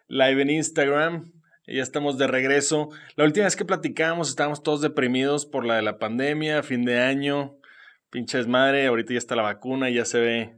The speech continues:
algo de, de luz al final del túnel.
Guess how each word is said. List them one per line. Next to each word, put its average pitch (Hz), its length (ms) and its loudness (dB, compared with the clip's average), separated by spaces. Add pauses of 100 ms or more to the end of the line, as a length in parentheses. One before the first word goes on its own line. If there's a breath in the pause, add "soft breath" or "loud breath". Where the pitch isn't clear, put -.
algo 113 320 -2
de, 104 340 -2
de 110 160 -6
luz 117 220 -2
al 127 100 -2
final 120 240 -2
del 113 200 0
túnel. 143 480 0